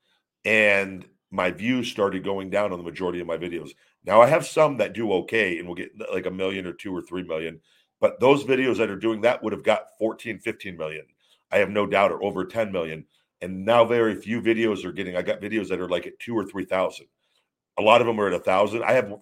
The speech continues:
some of them that were in the hundreds and, and taking days to get into the thousands. I go, "This isn't right."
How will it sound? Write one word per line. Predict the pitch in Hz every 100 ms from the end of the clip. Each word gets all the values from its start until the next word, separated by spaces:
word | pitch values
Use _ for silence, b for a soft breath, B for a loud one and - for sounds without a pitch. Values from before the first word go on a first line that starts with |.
| -
some | - 143
of | 110
them | 98
that | 92
were | 101 98 - -
in | 98
the | 87
hundreds | 127 - - - _ _ _ _ _ _ _ _ _ _ -
and, | 92 92
and | 107
taking | - 117 101 98
days | 110 120 101 80 - - b b b _
to | 98
get | 123 -
into | 90
the | 87
thousands. | 82 92 85 82 87 -
I | 90
go, | 92 90 85 - b b _ _ -
"This | 147 151
isn't | 131 92 73
right." | 90 82 -